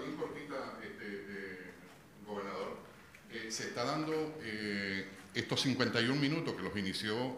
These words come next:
el ex gobernador Ricardo Rosselló frente a la Casa Blanca, cincuenta y un minutos por cincuenta y un días. ¿Usted, ah, tiene algún tipo de impresión sobre eso? Y quizá, a lo mejor podemos verlo a usted en alguno de estos cincuenta y un días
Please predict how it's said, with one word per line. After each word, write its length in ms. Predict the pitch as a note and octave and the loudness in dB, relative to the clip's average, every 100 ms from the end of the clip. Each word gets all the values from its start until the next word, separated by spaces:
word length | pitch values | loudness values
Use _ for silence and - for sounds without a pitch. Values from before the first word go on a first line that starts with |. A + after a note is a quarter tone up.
| - | -4
el 140 | G2 G2 | 0 0
ex 260 | - - | 0 -2
gobernador 380 | A#2 G2+ G2 G2+ | 0 2 2 2
Ricardo 280 | G#2 G2 G2 | 2 2 2
Rosselló 360 | G2+ - G2+ G#2 | 0 0 0 0
frente 240 | A2+ A2 | 2 2
a 20 | |
la 80 | A2 | 4
Casa 220 | G#2+ A2 | 4 2
Blanca, 240 | G#2 G#2 G2+ | 0 0 -2
cincuenta 340 | G2+ F2 F#2+ | -2 -2 2
y 40 | |
un 100 | G2+ | 2
minutos 280 | A2 A2+ A2+ | 2 2 0
por 160 | F#2+ F2 | -2 -4
cincuenta 340 | F2 F2 F2 | -4 -6 -2
y 60 | F#2+ | -2
un 120 | F#2+ | 0
días. 220 | F2+ D2+ - - - - - - - | 0 -2 -4 -10 -12 -12 -14 -14 -6
¿Usted, 440 | G#2 G2 B2 C3 D3 - - | -4 4 8 8 4 -2 -2
ah, 180 | G2 G2 | 0 2
tiene 180 | A#2+ B2 | 4 4
algún 240 | C3 D3+ | 4 4
tipo 260 | D3 C3+ C3+ | 2 2 4
de 80 | A#2+ | 4
impresión 400 | A2 G#2 C3 C3+ | 4 2 2 4
sobre 220 | C3+ C#3 | 6 6
eso? 260 | D#3 - C#3 | 6 4 2
Y 140 | C3 | 4
quizá, 560 | - F#3+ - C#3 C3+ - - - - - | 2 4 6 6 4 0 -8 -12 -14 -2
a 80 | A2 | 4
lo 80 | G2+ | 4
mejor 300 | F#2 C3 B2+ | 4 2 4
podemos 360 | B2+ A2 B2 B2 | 4 6 6 6
verlo 240 | C#3 C3+ | 6 8
a 80 | B2+ | 8
usted 300 | - C#3+ B2 - - - - | 8 8 8 2 -8 -14 0
en 140 | G#2 | 4
alguno 220 | F#2 G#2+ B2 | 4 6 4
de 40 | |
estos 220 | B2 A#2+ | 4 2
cincuenta 320 | B2 A2 G#2+ | 4 4 4
y 40 | A2+ | 4
un 160 | B2 A#2+ - - G#2 | 4 2 -6 0 4
días 380 | C3 C3+ C3 | 6 6 4